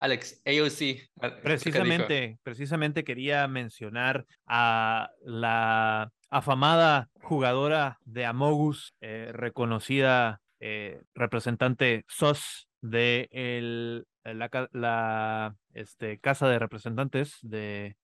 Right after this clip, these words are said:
Speaker 2: el Cuerpo Legislativo de Estados Unidos, eh, tuiteó que es, ah, muy aberrante que los políticos de la ultraderecha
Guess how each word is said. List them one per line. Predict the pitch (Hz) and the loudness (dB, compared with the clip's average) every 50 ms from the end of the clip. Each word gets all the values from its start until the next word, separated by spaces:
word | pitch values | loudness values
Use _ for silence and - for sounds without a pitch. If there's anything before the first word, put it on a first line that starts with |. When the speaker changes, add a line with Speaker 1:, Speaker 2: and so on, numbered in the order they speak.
| _ _ | _ _
Speaker 2:
el | 107 104 104 104 104 104 104 101 101 98 101 101 - - - - _ | -12 -10 -8 -8 -6 -6 -6 -6 -6 -6 -8 -8 -10 -14 -18 -8 _
Cuerpo | 139 127 123 113 - 135 123 120 | 0 0 0 2 0 2 2 2
Legislativo | 113 110 104 - 120 95 113 107 - 135 135 131 | 2 0 -4 -6 -8 -8 -8 -6 -2 0 0 2
de | 123 | 0
Estados | 113 - 135 131 120 - | 2 2 0 0 0 0
Unidos, | 127 127 127 131 131 131 - - - - - | -2 -2 -2 0 -2 -4 -6 -10 -16 -14 -10
eh, | 113 107 110 107 - | -8 -8 -8 -8 -6
tuiteó | - 120 113 - 135 135 131 127 - - - _ _ | -6 -6 -4 0 2 4 4 2 2 -2 -12 _ _
que | - 120 120 117 117 117 113 - - _ _ | -2 0 0 2 2 0 -2 -2 -6 _ _
es, | - 143 147 151 151 147 - - - - - - - _ | -2 0 2 2 0 -2 -6 -12 -14 -16 -16 -18 -18 _
ah, | 123 117 113 110 110 107 107 104 104 110 - _ _ | -10 -8 -6 -6 -4 -6 -6 -8 -10 -12 -18 _ _
muy | 143 143 143 143 147 147 147 147 147 143 143 139 123 107 - _ _ _ | -2 0 2 4 4 4 4 4 4 4 2 2 0 -4 -8 _ _ _
aberrante | - 135 139 127 120 117 120 139 156 151 151 143 143 127 123 117 - | -2 0 0 0 0 2 2 2 4 2 2 0 0 -2 -2 -4 -6
que | - 123 123 127 131 131 131 131 127 - _ _ - | -6 -4 -2 0 0 -2 -2 -4 -6 -12 _ _ -12
los | 117 110 117 113 110 107 - - - _ | -8 -6 -6 -6 -6 -8 -12 -18 -14 _
políticos | - 117 113 131 131 - 123 - 131 120 113 110 | -4 -2 -2 -2 -2 -4 -4 -2 -2 -2 -2 -2
de | 113 117 107 | -4 -4 -4
la | 107 104 | -2 -4
ultraderecha | 107 113 110 110 - - 113 110 107 104 113 127 151 151 - 147 135 131 | -4 -4 -6 -8 -8 -6 -6 -4 -4 -4 -4 -4 -4 -2 0 0 0 0